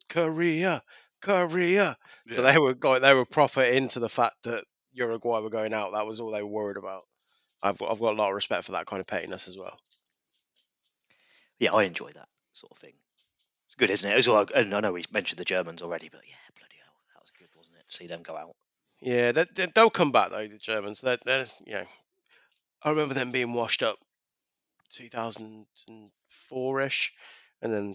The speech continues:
Speaker 1: you know, a few years later they were winning the World Cup again. So they'll, they'll come back. The Germans are always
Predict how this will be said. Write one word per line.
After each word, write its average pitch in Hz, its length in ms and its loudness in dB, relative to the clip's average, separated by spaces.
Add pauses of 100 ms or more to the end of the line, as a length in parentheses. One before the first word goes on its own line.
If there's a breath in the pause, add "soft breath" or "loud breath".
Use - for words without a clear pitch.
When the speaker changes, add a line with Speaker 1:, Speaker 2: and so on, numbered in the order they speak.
Speaker 1:
you 107 120 -6
know, 90 80 -4
a - 440 -20
few 110 160 -10
years 98 180 -4
later 98 200 -4
they 98 60 -4
were 98 120 -6
winning 98 160 -8
the 95 60 -8
World 95 160 -8
Cup 110 200 -8
again. 90 260 -14
So 92 260 -10 (480 loud breath)
they'll, 131 140 0
they'll 139 160 4
come 107 160 -6
back. 87 180 -2
The - 80 -16
Germans 95 320 -6
are 92 100 -14
always 80 460 -12